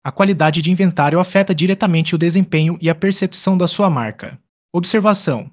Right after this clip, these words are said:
Manter o foco em qualidade ajuda a sustentar estratégias para proteger marca em publicidade programática e redes de display,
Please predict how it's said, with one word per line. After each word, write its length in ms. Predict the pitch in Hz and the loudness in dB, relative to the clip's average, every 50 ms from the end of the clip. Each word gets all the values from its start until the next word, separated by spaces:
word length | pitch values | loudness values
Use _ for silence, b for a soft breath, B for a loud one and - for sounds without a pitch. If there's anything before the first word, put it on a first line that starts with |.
| _ _ _ - | _ _ _ -6
Manter 280 | - 151 147 - 170 185 | -4 -4 0 0 0 0
o 40 | 202 | 0
foco 320 | - - 185 185 180 170 | 0 0 -2 -2 0 -2
em 60 | 160 | -4
qualidade 560 | 156 - 190 190 202 196 139 151 160 165 165 | 0 0 0 0 0 0 0 0 0 2 2
ajuda 300 | 180 170 151 180 175 170 | 0 2 2 2 0 0
a 20 | 160 | -2
sustentar 540 | - - 185 - - 202 185 175 165 170 175 | -2 -4 -8 -4 -2 -2 0 0 0 0 0
estratégias 680 | 180 - 208 196 185 185 - 165 160 156 175 170 - | -2 -2 -2 -4 -2 -2 0 0 0 0 0 -2 -2
para 160 | - 196 190 | -2 -4 -4
proteger 420 | 185 196 202 196 196 147 160 175 | -2 -4 -4 -2 0 0 2 2
marca 460 | 175 156 151 160 175 180 - 170 151 156 | 2 2 0 0 0 0 -2 -4 -4 -2
em 120 | 175 170 | -2 -4
publicidade 720 | 151 - 196 180 202 185 - 214 196 160 160 175 170 185 185 | -2 -2 -2 -2 -2 -2 -2 -4 0 2 2 2 2 0 -4
programática 840 | 185 - 190 170 185 185 165 160 175 190 - - 185 - 160 139 - - | -2 -4 -4 -2 0 0 0 0 0 0 -2 -4 -4 -4 -6 -6 -4 -6
e 60 | 160 | -4
redes 320 | 135 160 175 170 196 180 | -2 -2 0 0 -2 -2
de 100 | - 180 | -2 -2
display, 580 | 139 156 165 156 - - 151 139 127 127 - _ | -4 -4 -6 -6 -4 -2 -2 -2 -2 -4 -8 _